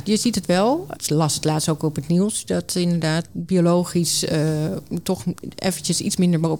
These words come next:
populair is. En dat heeft dan met name met de prijs te maken. En ja, ik snap het ook wel, want,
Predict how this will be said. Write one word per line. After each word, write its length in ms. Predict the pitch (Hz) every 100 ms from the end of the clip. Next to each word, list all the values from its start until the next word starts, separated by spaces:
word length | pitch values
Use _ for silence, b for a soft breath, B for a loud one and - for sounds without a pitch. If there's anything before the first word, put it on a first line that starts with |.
| -
populair 520 | 190 180 160 165 185
is. 320 | 214 247 -
En 260 | - 165 165
dat 140 | 151
heeft 160 | 156 151
dan 180 | 156 151 -
met 160 | 160 151
name 220 | - 156
met 180 | 151 -
de 60 |
prijs 300 | - 165 170
te 100 | -
maken. 360 | 160 151 156 -
En 240 | 165 156 180
ja, 280 | 165 151 131 -
ik 220 | - -
snap 180 | 170 190
het 140 | 208
ook 80 | 190
wel, 240 | 190 165
want, 300 | 170 170 -